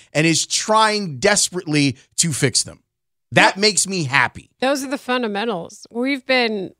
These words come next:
Speaker 2: harping on this for years now, and they had to start somewhere.
Speaker 1: Correct.
Speaker 2: So if this is where they're starting, good.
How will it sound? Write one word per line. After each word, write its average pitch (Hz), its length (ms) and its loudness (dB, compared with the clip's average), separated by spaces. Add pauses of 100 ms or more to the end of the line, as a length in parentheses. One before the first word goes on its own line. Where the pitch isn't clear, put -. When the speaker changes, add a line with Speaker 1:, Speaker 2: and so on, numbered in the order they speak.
Speaker 2:
harping 247 420 -2
on 202 160 0
this 190 460 -6 (240)
for 196 80 -6
years 254 520 -2
now, 165 440 -6
and 220 280 0
they 226 120 2
had 349 280 2
to 403 80 -4
start 254 360 0
somewhere. 175 600 -4 (200)
Speaker 1:
Correct. 208 260 8
Speaker 2:
So 311 180 8
if 277 140 2
this 320 240 0
is 392 160 -2
where 311 220 2
they're 277 160 2
starting, 285 720 0 (560)
good. 226 540 4